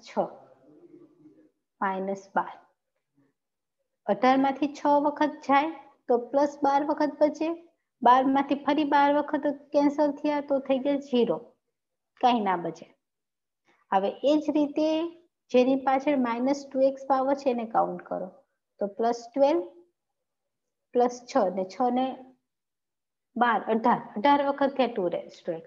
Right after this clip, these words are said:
પણ અહીંયા માઇનસ અઢાર વખત છે. એ પણ ફરી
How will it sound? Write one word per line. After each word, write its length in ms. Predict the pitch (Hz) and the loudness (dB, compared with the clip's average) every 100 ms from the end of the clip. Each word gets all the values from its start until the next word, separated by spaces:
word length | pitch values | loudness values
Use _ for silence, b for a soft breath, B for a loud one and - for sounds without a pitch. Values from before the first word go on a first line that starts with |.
| - _ _ _ _ | -20 _ _ _ _
પણ 180 | 226 233 | -2 0
અહીંયા 320 | 247 285 285 269 | 0 2 2 2
માઇનસ 400 | 277 294 294 294 | 2 2 2 4
અઢાર 240 | 294 277 269 | 4 4 0
વખત 280 | 254 220 - | -2 -6 -6
છે. 100 | 170 - _ _ _ _ _ - 262 | -10 -12 _ _ _ _ _ -2 0
એ 40 | 269 | 2
પણ 180 | 339 320 | 0 0
ફરી 240 | 302 302 | 2 2